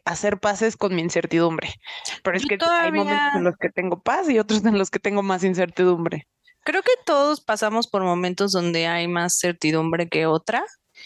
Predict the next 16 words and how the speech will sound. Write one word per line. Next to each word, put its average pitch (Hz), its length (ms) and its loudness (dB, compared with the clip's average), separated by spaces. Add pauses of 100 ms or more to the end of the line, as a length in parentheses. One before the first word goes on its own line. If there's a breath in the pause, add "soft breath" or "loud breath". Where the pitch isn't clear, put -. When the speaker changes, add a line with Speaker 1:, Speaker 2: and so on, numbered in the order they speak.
(320 loud breath)
Speaker 2:
Yo 202 300 -2
no 233 140 2
sé, 262 520 -2
no 240 180 0
sé, 269 280 -2
o 214 80 -2
sea, 220 200 -2
yo 240 400 2
me 240 140 2
siento 233 460 0
todavía 220 840 0
como 165 520 0
medio 156 1300 0 (260)
a 160 160 -2
la 156 160 -2
deriva. 160 480 -2